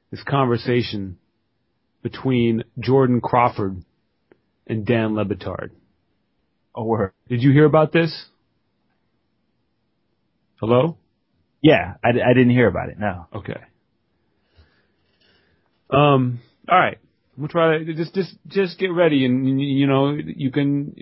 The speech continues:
Speaker 1: voice your reactions to it.
Speaker 2: Yeah. Is, is this one of those sit back, relax moments where you're
Speaker 1: Sit-,
Speaker 2: supposed to
Speaker 1: yeah, sit back and relax. Obviously, if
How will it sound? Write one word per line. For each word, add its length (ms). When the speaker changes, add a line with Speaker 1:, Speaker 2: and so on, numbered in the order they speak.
Speaker 1:
voice 300
your 120
reactions 680
to 140
it. 100
Speaker 2:
Yeah. 320
Is, 160
is 160
this 180
one 100
of 60
those 220
sit 180
back, 220
relax 360
moments 400
where 140
you're 40
Speaker 1:
Sit-, 40
Speaker 2:
supposed 240
to 60
Speaker 1:
yeah, 440
sit 180
back 200
and 80
relax. 220
Obviously, 460
if 80